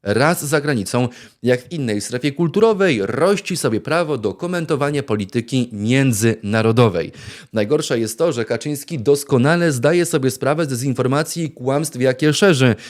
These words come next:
Wszak populizm, głupota to jego drugie imię. Ma świadomość, że Polska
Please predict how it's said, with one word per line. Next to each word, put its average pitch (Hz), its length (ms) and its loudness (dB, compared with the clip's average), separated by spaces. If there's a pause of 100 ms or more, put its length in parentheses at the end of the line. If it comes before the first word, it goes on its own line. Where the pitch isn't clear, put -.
(140)
Wszak - 380 -2
populizm, 160 760 0
głupota 170 760 2
to 120 180 -2
jego 131 360 0
drugie 117 440 2
imię. 127 460 4 (400)
Ma 131 140 2
świadomość, 127 480 2
że 110 80 2
Polska 135 680 -2